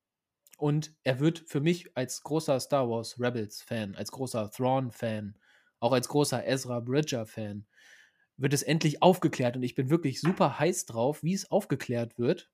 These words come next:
was mit den beiden, äh, Hauptprotagonisten da, äh, passiert ist. Und direkt im Opening Crawl fiel ein Wort, was mich echt stutzig gemacht hat. Und zwar,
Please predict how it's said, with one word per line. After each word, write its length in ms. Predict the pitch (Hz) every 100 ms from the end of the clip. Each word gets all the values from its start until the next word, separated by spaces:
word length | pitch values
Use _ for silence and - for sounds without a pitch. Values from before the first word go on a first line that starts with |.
| _
was 260 | 127 127 143
mit 200 | 131 135
den 240 | 131 127
beiden, 500 | 120 127 135 131 -
äh, 480 | 127 120 117 123 123 -
Hauptprotagonisten 1000 | 131 143 - 139 135 127 135 160 - 151
da, 360 | 139 127 123 123 -
äh, 180 | 127 120
passiert 440 | - 120 147 156 101
ist. 280 | 104 - _ _ _ - - -
Und 160 | 139 143
direkt 280 | 143 208
im 120 | 220 202
Opening 400 | 196 190 147 139
Crawl 600 | - 117 123 170 202 - _ _ _ -
fiel 300 | - 175 175
ein 420 | 143 214 247 139
Wort, 340 | 143 196 220
was 200 | 143 -
mich 220 | 160 -
echt 180 | 170 -
stutzig 400 | - 165 160 135
gemacht 380 | - 107 98 -
hat. 240 | 82 - _ _ -
Und 180 | 120 117
zwar, 520 | - 117 139 220